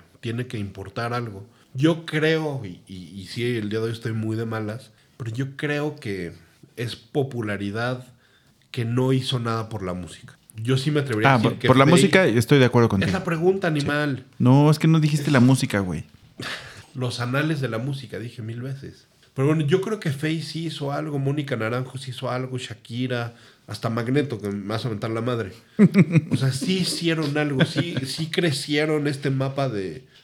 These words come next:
Speaker 1: sí están en ese mapa del pop mexicano y yo no, no me atrevería a meter ninguna canción de Rebelde.
Speaker 2: Mm, no, yo tampoco. En eso sí, tienes toda la razón.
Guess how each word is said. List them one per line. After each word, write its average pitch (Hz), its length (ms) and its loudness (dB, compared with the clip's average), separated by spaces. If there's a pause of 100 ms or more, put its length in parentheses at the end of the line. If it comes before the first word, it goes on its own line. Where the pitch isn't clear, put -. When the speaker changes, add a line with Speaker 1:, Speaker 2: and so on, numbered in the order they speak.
Speaker 1:
sí - 240 -4
están 151 340 0
en 131 180 0
ese 127 460 -2
mapa 117 440 -4
del 98 200 -6
pop 123 320 -6
mexicano 127 520 -4
y 110 80 -6
yo 123 140 -2
no, 135 220 -2 (200)
no 123 160 -4
me 131 80 -4
atrevería 113 360 -6
a 117 40 -8
meter 117 320 -8
ninguna 117 420 -6
canción 104 360 -10
de 101 80 -8
Rebelde. 101 440 -8 (300)
Speaker 2:
Mm, 95 140 -6 (420)
no, 98 160 -4
yo 104 100 -8
tampoco. - 400 -16 (300)
En 139 120 2
eso 147 140 0
sí, 113 300 -4 (200)
tienes 120 300 -2 (140)
toda 123 160 2
la 101 100 -4
razón. 101 260 -14